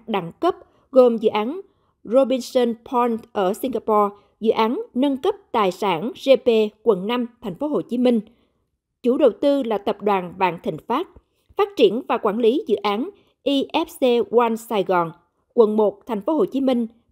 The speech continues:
phát triển và quản lý dự án Sài Gòn Peninsula, quận bảy, Thành phố Hồ Chí Minh. Chủ đầu tư tập đoàn Vạn Thịnh Phát, quản lý dự án Waterfront Sài Gòn,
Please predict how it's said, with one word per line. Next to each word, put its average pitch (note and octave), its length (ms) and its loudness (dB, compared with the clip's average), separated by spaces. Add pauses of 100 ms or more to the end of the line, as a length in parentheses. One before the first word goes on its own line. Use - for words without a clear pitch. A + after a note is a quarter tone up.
phát G4 200 -2
triển A3 340 2
và A3 100 -2
quản G3+ 260 -2
lý B3 240 2
dự B3 80 0
án A3 340 -2 (140)
Sài A3+ 160 -2
Gòn G3 260 -2 (100)
Peninsula, A3 680 0 (120)
quận G3 220 4
bảy, F3+ 320 0
Thành G#3 120 -8
phố C#4 140 -4
Hồ A3+ 120 2
Chí B3 160 -6
Minh. A#3+ 240 2 (760)
Chủ A3 300 6
đầu G#3+ 300 0
tư C4+ 220 0
tập A#3+ 240 -8
đoàn F#3 340 -2
Vạn F#3 240 -2
Thịnh E3 140 -6 (100)
Phát, E4 200 -2 (500)
quản A3+ 220 4
lý C4 320 2
dự G#3+ 80 4
án A3 360 -2 (420)
Waterfront B3 680 0
Sài G#3 240 -2
Gòn, F3+ 320 0